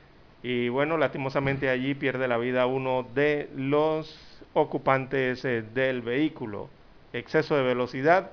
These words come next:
es lo que más se maneja, entonces, que pudo haber ocurrido, o sea, habría sido la causa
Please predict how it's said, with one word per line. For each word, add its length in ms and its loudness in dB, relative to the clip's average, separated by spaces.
es 160 -4
lo 160 -4
que 80 -6
más 200 -12
se 60 -6
maneja, 520 -4
entonces, 540 -6
que 100 -10
pudo 240 -4
haber 180 0
ocurrido, 720 0
o 140 -6
sea, 160 -2
habría 340 -4
sido 240 -2
la 120 0
causa 580 4